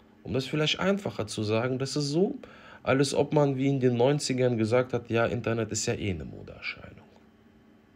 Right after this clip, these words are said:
Und nur weil das ein paar Administratoren auf Wikipedia über Krypto denken, setzen sie ihre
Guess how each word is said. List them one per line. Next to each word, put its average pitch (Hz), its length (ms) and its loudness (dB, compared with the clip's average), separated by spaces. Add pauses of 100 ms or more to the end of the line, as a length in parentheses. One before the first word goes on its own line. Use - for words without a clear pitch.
(560)
Und 110 200 2
nur 156 240 10
weil 139 160 10
das 123 160 4
ein 127 240 4
paar 120 200 6
Administratoren 113 960 4
auf 104 300 0
Wikipedia 101 880 0 (380)
über 101 260 6
Krypto 120 360 0
denken, 78 480 -6 (440)
setzen 101 480 2
sie 90 220 -6
ihre 71 280 -4